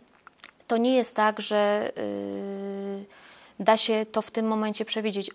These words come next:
Owszem, y, dyrektorzy, no, ponoszą największy ciężar, bo tutaj jednak dyrektor razem z gronem pedagogicznym jest tym or-, są tymi organami, które na terenie danej szkoły będą poszczególne działania realizowały.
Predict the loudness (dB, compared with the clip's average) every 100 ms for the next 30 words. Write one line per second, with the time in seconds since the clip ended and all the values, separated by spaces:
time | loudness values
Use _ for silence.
0 | _ 2 4 2 0 -2 -6 -6 -6 -10
1 | -18 -2 2 4 4 2 2 2 0 0
2 | 0 0 -2 -8 -12 -12 -14 _ _ _
3 | -4 -2 -2 -2 0 0 0 0 -4 -4
4 | -4 -4 -4 0 0 0 -4 -18 -10 -2
5 | 0 0 -2 -2 -2 -2 -6 -4 -2 0
6 | 0 0 0 2 2 2 -2 -2 -2 -2
7 | -2 0 -2 -2 -4 -4 -2 -4 -6 -10
8 | -10 -4 -4 -2 0 0 0 0 0 2
9 | 2 2 2 0 0 -4 -4 -2 0 0
10 | 0 0 2 -2 0 0 0 0 2 2
11 | 0 -4 -16 -10 -2 0 0 -2 -4 -6
12 | -4 -4 -4 -4 -4 -2 0 0 0 0
13 | 2 4 4 4 0